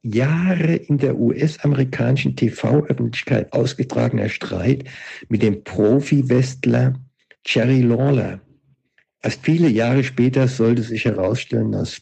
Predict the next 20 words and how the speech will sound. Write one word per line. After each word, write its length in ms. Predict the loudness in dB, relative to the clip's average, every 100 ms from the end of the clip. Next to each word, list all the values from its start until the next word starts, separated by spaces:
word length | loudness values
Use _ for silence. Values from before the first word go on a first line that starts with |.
| _
beide 220 | 0 0
Freunde 560 | 0 0 2 4 2 0
waren 340 | -2 -2 -2
und 160 | -2 -2
einen 300 | 0 0 2
Heidenspaß 680 | 2 2 2 0 2 2
an 120 | 0 -2
dieser 260 | -2 -2
Inszenierung 760 | -2 -4 -6 -4 -2 -2 -6 -6
hatten. 280 | -8 -12 -20 _ _ _ _ _ _ _ _ _ _
Teil 340 | 0 2 2 0
zwei, 760 | -6 0 2 4 4 2 -2 _ _ _ _ _ _
die 160 | 0 2
anderen. 640 | 2 2 2 -2 -8 -14 _ _ _ _ _ _ _ _ _ _ _ _
In 140 | -2 2
Donbass 440 | 2 2 2 0
gibt 180 | -2 -2
es 220 | -4 -2
drei 320 | -4 0 0
Handlungsorte. 880 | 0 -2 -4 -8 -8 -10 -10 -12 -14